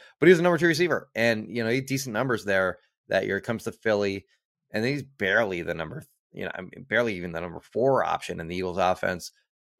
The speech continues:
with, as, you know, I mean, everything that you just mentioned about Quez Watkins, about how he,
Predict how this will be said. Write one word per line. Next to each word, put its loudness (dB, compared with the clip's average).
with, -2
as, 2
you -6
know, 6
I 6
mean, 2
everything 4
that 0
you -4
just -8
mentioned -2
about 2
Quez 2
Watkins, 2
about 0
how 2
he, -4